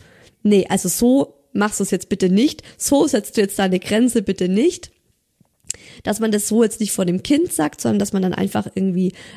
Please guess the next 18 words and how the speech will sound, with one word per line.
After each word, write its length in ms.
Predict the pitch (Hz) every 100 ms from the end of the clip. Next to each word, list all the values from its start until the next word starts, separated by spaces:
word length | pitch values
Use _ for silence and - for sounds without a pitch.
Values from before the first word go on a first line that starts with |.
| _
ähm, 320 | 196 185 180 190 - _ _ _
so, 320 | - 190 175
wir 100 | 202
haben 100 | 190
so 100 | 196
ein 100 | 190
Codewort, 560 | - 254 320 - 269 -
bei 100 | 196
uns 180 | 202 190
ist 120 | 196
es 160 | 196
Apollo 520 | 202 - - 262 269 240
dreizehn 680 | - 190 220 - 269 294 349 - - -
und 120 | - 214
dann 120 | 220
ist 140 | 208
einfach 260 | 190 170 175
Stopp. 420 | - - -